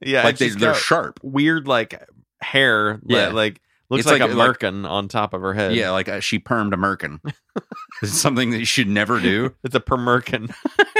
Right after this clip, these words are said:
Speaker 1: <laughs> It's weird.
Speaker 2: A classic permerkin.
Speaker 1: <laughs>
Speaker 2: Yeah, her teeth are, like, jagged, like, sharp.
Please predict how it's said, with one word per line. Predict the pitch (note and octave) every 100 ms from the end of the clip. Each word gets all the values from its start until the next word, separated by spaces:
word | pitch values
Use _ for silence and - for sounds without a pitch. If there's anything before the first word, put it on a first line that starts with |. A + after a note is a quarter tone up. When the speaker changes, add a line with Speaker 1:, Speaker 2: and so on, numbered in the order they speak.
| A4 - - G4+ -
Speaker 1:
<laughs> | - G2+ A#2+ - _ _ _ _ - - - - -
It's | E3 - C3+
weird. | A#2 A#2 F3+ - -
Speaker 2:
A |
classic | - - G2+ F#2+ - G#2 -
permerkin. | - G2 E2 E2 - E2+ F2+ -
Speaker 1:
<laughs> | F#3 - G3+ - - - - _ - _ - - -
Speaker 2:
Yeah, | G#2+ G2
her | G#2
teeth | F#2 C3+ C#3 B2+
are, |
like, | A#2+ G#2+ - G2+
jagged, | A2 G#2 G#2 G#2+ G2
like, | E2+
sharp. | - - G#2+ E2